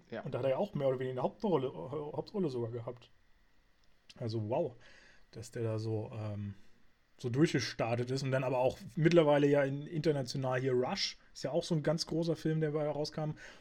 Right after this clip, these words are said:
Speaker 2: wobei ich den selber noch nicht gesehen habe, weil ich einfach mit Formel eins mich nicht identifizieren kann.
Speaker 1: Hm.
Speaker 2: Oder mit diesem ganzen Rennzeug. Aber viele sagen, dass man den wohl auch gut gucken kann, selbst wenn man das nicht mag. Ich weiß nicht, du hast ihn wahrscheinlich auch nicht gesehen?
Speaker 1: Rush, geht's um Niki Lauda?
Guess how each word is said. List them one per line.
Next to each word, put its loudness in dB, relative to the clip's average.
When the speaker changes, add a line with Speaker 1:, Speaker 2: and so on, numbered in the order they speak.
Speaker 2:
wobei -4
ich -4
den -4
selber 2
noch 2
nicht -4
gesehen -2
habe, 0
weil -2
ich -6
einfach -6
mit -8
Formel -6
eins -10
mich -6
nicht -6
identifizieren -6
kann. -8
Speaker 1:
Hm. -8
Speaker 2:
Oder -8
mit -6
diesem -6
ganzen -6
Rennzeug. -8
Aber 0
viele 0
sagen, 4
dass 2
man 0
den 2
wohl 4
auch 4
gut 0
gucken 0
kann, -2
selbst -2
wenn -4
man -4
das -6
nicht -8
mag. -6
Ich -12
weiß -2
nicht, -8
du -2
hast -6
ihn -6
wahrscheinlich -6
auch -6
nicht -8
gesehen? -4
Speaker 1:
Rush, -2
geht's -6
um 0
Niki -2
Lauda? 0